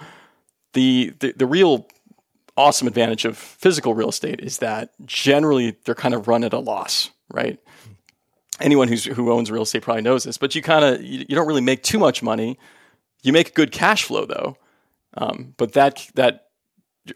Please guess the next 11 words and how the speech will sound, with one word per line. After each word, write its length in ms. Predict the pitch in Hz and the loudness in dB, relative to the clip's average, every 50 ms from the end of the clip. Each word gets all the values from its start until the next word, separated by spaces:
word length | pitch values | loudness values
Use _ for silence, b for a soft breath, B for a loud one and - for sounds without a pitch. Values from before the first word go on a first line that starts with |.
| - 131 | -8 -6
for, 180 | - - - | 0 0 0
in, 120 | 92 123 123 | 0 0 -4
t-, 160 | - - 139 | -4 -4 -4
in 180 | 123 131 - | -4 -4 -6
terms 180 | - - 139 123 | -4 -6 -6 -6
of 80 | 117 - | -6 -4
taxes, 640 | - 147 151 170 170 - - 123 - - - - | 0 2 2 2 0 -2 -6 -6 -6 -6 -8 -8
you're 140 | - - 120 | -4 -2 -2
almost 260 | 123 123 117 - - _ _ _ _ - | -2 -2 -2 -6 -8 _ _ _ _ -4
breaking 300 | 127 123 117 - 117 117 | -2 -2 -2 -2 -4 -4
even 260 | 120 120 - - | -4 -4 -6 -8